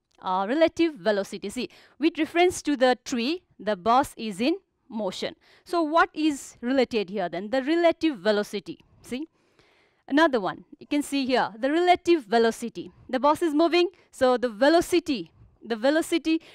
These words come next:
relative velocity is here. The velocity of a body, the velocity of a body with respect to the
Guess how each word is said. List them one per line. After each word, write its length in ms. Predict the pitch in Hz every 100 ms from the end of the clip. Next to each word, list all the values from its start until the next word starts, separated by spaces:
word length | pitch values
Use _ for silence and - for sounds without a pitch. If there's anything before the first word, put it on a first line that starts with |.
| -
relative 420 | 285 339 - 339
velocity 560 | 233 220 220 240 240 233
is 120 | 196
here. 260 | 214 226
The 100 | 226
velocity 580 | 202 233 320 - 370 - -
of 180 | 269
a 100 | 262
body, 800 | 247 196 247 208 190 226 240 190 - _ _ _ _ _ 202
the 80 |
velocity 440 | 208 247 302 330 320
of 120 | 302
a 80 | 311
body 400 | 285 285 320 359 _
with 200 | 285 370
respect 640 | 285 311 - - - 381 - _ -
to 220 | 294 269
the 340 | 208 214 320